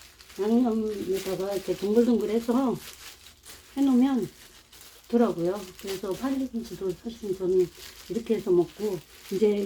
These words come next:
얘를 돌돌 말아서, 음,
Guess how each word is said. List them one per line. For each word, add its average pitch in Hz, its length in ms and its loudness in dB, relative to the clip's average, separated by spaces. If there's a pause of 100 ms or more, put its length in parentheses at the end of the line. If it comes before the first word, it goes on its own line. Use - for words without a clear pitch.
얘를 277 480 8
돌돌 262 340 0
말아서, 226 800 0 (680)
음, 190 260 2